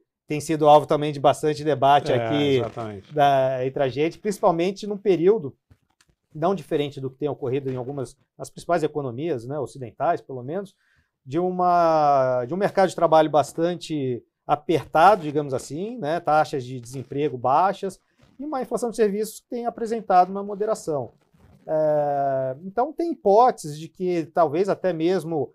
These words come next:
Speaker 1: reformas adotadas nos anos anteriores, principalmente a reforma trabalhista,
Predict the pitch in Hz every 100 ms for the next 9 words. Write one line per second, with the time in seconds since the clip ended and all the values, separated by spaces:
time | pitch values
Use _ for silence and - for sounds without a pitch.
0 | _ 156 - 160 208 190 165 131 143 139
1 | - 160 175 139 127 156 143 131 135 120
2 | 151 180 123 - 151 160 156 151 160 160
3 | 147 143 131 143 196 - 127